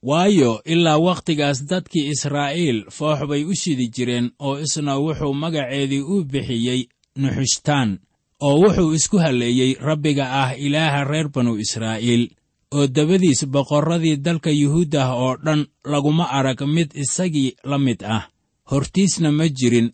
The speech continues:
waayo Rabbigu xajistay, oo la socodkiisiina kama uu tegin, laakiinse wuxuu dhowray amarradiisii uu Rabbiga Muuse ku amray, oo Rabbigu isaga wuu la jiray, oo meel alla meeshuu tegayba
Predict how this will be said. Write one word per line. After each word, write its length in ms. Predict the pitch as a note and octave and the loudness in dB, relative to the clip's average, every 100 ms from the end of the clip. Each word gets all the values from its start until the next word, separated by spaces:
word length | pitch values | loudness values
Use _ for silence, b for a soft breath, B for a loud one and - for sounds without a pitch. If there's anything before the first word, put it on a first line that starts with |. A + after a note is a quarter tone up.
| - | -2
waayo 560 | C#3+ D3 D3 C#3+ C#3 | 0 2 4 4 2
Rabbigu 680 | C3 E3+ D3+ D3 C3+ C3+ B2+ _ - | 0 -2 0 2 4 4 2 _ -8
xajistay, 600 | - A#2 A2 - - A#2 A2 _ _ - | -6 -4 -4 -4 -2 -2 -2 _ _ -4
oo 160 | C#3+ | 0
la 140 | C#3+ D3 | 2 2
socodkiisiina 1000 | - F3 D#3 - D3 C3+ - E3 D#3+ A2 - - | 0 0 -2 -2 -2 0 2 2 2 -2 -10 -6
kama 340 | C#3+ D3+ - | -2 -2 -2
uu 120 | C3+ | -2
tegin, 440 | B2+ - A#2 A#2 A2 - _ | -2 -2 0 2 0 -4 _
laakiinse 760 | C3 C3 B2+ C#3+ C#3 C#3+ C3 B2+ | -6 -4 -2 -2 -2 -2 -2 -4
wuxuu 420 | C#3+ D#3+ C#3+ D3 A#2+ | -4 -2 -2 -2 -2
dhowray 440 | B2+ B2 B2+ D3 C#3 - | -2 0 0 0 -2 -4
amarradiisii 920 | C#3+ C3+ C3 D#3 C#3+ B2+ A#2 C3+ C3+ | -2 -2 -2 -2 0 0 0 -2 -2
uu 260 | C#3 C3+ | -2 -2
Rabbiga 460 | C3+ D#3 D3 C#3 B2+ | -2 -2 -2 -2 0
Muuse 400 | B2 B2+ B2+ D#3 | 0 0 -2 -4
ku 160 | - C#3+ | -4 -4
amray, 480 | A#2+ A2 A#2 B2 A#2 _ _ _ _ | -2 -2 0 0 -2 _ _ _ _
oo 160 | C#3 C#3 | 0 2
Rabbigu 540 | E3+ G3+ D#3+ C#3 C3+ C3+ | 2 2 2 2 0 0
isaga 480 | - F#3 F3+ C3 - _ | -2 0 0 -2 -4 _
wuu 180 | C#3 C#3 | 0 4
la 120 | C#3 D3 | 4 2
jiray, 420 | - A#2 A2 G#2 _ _ | 0 0 0 -2 _ _
oo 160 | C3 C3+ | -4 -2
meel 280 | D3 E3 D#3 | -2 -2 -4
alla 280 | B2+ B2+ C3+ | -6 -4 -4
meeshuu 420 | D3+ D#3+ D#3+ C3+ | -2 -2 -4 -6
tegayba 640 | - C#3 D#3+ E3+ B2 A2+ | -6 -4 -2 0 -2 -6